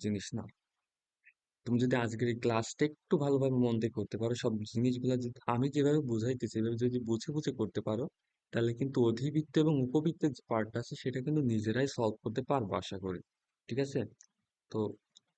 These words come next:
চলো শুরু করি। So, এইখানে দেখো আমি, আ, আগে থেকে একটা ডায়াগ্রাম আঁকায় রাখছি। এটা হচ্ছে আমাদের পরাবৃত্ত। এখানে যে লাল যে কার্ভটা দেখতে পাচ্ছ, এটাই কি আমাদের পরাবৃত্ত। ঠিক আছে? So, এই পরাবৃত্তের আমাদের যে সমীকরণ,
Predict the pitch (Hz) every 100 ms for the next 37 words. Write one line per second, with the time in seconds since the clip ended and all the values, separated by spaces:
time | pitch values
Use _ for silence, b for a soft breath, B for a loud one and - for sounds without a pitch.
0 | - 127 123 170 156 - - - _ _
1 | - - 135 147 151 156 175 180 175 175
2 | 139 139 - - 123 113 - - 123 131
3 | 135 139 147 160 131 123 101 117 123 104
4 | 107 95 95 - 104 - 104 120 120 135
5 | 135 135 233 - - - _ _ - 143
6 | 117 98 - - - - 127 151 165 147
7 | 123 123 139 147 135 151 226 _ _ _
8 | _ - 113 127 127 151 123 110 127 117
9 | 104 139 120 131 131 127 107 104 151 185
10 | _ _ _ 120 107 104 - - - 135
11 | 156 131 98 _ _ _ _ _ _ _
12 | _ _ _ _ - - - - 156 160
13 | 160 160 156 156 151 139 139 139 - -
14 | 139 127 117 104